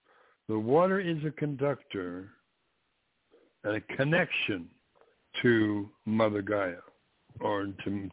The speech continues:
to Mother Earth. When you put your feet in the water, you instantly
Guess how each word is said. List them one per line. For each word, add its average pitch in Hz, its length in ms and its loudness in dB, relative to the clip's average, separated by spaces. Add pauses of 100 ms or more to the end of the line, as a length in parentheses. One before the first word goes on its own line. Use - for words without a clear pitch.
to 101 60 -6
Mother 98 340 -2
Earth. 98 280 -4 (1300)
When 120 160 6
you 120 120 4
put - 320 4
your 185 200 2
feet 175 160 4
in 160 120 2
the 127 100 0
water, 110 520 -4 (1400)
you 117 140 4
instantly 147 800 2